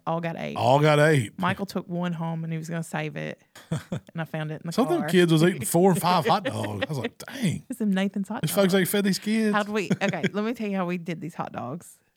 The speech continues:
Speaker 1: We, we took the Traeger out there on the float.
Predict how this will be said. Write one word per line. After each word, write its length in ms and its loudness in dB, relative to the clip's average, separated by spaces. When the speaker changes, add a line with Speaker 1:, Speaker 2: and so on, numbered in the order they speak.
Speaker 1:
We, 120 -10
we 140 -4
took 240 -6
the 60 -18
Traeger 360 -4
out 200 -8
there 240 -6
on 160 0
the 80 0
float. 400 -4